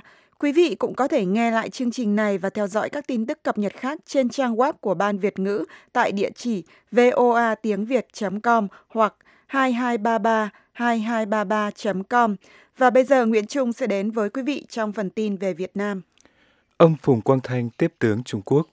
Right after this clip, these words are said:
Speaker 2: Bộ trưởng Quốc phòng Việt Nam Phùng Quang Thanh ngày hôm qua, mùng mười tháng tám, đã nắm chặt tay Phó Tổng tham mưu trưởng Trung Quốc Thượng tướng Tôn Kiến Quốc sau khi quan chức hai nước tiến hành cuộc đối thoại chiến lược về quốc phòng.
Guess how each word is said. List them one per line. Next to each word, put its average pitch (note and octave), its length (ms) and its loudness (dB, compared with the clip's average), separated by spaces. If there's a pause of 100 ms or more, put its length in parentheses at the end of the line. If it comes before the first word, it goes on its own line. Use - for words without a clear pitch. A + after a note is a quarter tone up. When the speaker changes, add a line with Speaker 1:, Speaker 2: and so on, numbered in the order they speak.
(440)
Speaker 2:
Bộ B2 100 4
trưởng B2 160 -2
Quốc - 120 -2
phòng A#2 160 0
Việt A2+ 200 0
Nam B2 160 2
Phùng F#2+ 260 -2
Quang A#2 200 0
Thanh A2+ 260 -6
ngày F#2+ 100 -2
hôm G#2 80 -4
qua, A2+ 280 0
mùng F#2+ 200 -4
mười F#2 120 -2
tháng F#2 140 -10
tám, G2+ 320 -2 (340)
đã A#2 320 0
nắm A#2+ 280 0
chặt - 220 -2
tay A2 300 0 (120)
Phó A2 360 -2
Tổng F#2+ 140 -2
tham A2+ 160 -4
mưu A2 100 -4
trưởng - 220 -4
Trung G#2 180 -8
Quốc D#3 320 -2
Thượng G2 180 -4
tướng G2+ 300 -2
Tôn A2 280 0
Kiến A2 200 -4
Quốc D#3+ 240 0 (440)
sau C#3+ 160 -2
khi C#3+ 200 -2
quan C3+ 160 -2
chức D#3 120 -6
hai C#3 120 -2
nước D#3+ 260 -2
tiến B2 120 2
hành B2 240 -4
cuộc G2 160 -4
đối G#2 120 0
thoại - 240 -4
chiến A#2 200 -6
lược A2+ 200 -4
về F#2 120 0
quốc - 180 -8
phòng. F2 220 -4